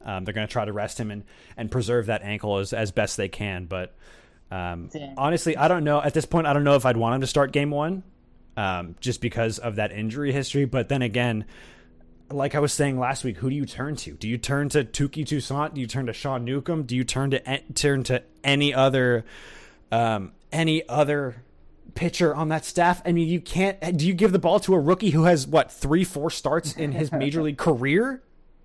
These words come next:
Speaker 1: Th-, what? <laughs>
Speaker 2: Yeah.
Speaker 1: <sighs>
Speaker 2: Yeah,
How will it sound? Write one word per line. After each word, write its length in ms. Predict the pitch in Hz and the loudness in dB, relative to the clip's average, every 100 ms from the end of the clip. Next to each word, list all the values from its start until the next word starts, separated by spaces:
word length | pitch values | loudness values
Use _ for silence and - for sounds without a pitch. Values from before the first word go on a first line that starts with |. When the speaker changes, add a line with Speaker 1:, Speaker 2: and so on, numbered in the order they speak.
| _ - | _ -4
Speaker 1:
Th-, 140 | 240 - _ _ _ _ _ _ _ _ _ | -4 -4 _ _ _ _ _ _ _ _ _
what? 460 | 226 311 453 - - | 0 2 2 0 -6
<laughs> 60 | - - - - - - - - - - - - - 147 | -10 -20 -20 -20 -18 -20 -20 -20 -18 -18 -18 -20 -8 -4
Speaker 2:
Yeah. 580 | 170 180 170 165 151 151 - - | -2 0 2 0 -2 -8 -18 -4
Speaker 1:
<sighs> 220 | 127 95 78 - - _ | -2 -2 -8 -16 -20 _
Speaker 2:
Yeah, 220 | 151 147 | -10 -6